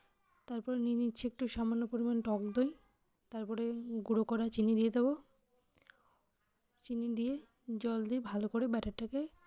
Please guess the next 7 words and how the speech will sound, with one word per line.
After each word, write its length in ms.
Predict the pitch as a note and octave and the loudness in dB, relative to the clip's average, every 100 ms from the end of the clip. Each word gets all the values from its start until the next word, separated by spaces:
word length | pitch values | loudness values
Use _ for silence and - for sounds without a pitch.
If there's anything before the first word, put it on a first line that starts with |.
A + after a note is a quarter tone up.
| - _ _ | -20 _ _
একটু 220 | A3+ - A#3 | -12 -6 -6
ঘন 300 | F#3 A3 A3+ | 0 2 2
করে 240 | B3+ C#4+ | 2 0
গুলিয়ে 300 | C4+ A3+ G#3 | 0 2 2
নেবো। 280 | F#3+ F#3 G3 - _ _ _ _ _ _ _ _ | 0 -2 -6 -12 _ _ _ _ _ _ _ _
ঠিক 160 | - D#4 | -18 -12
আছে, 300 | D4+ A3 | -8 -6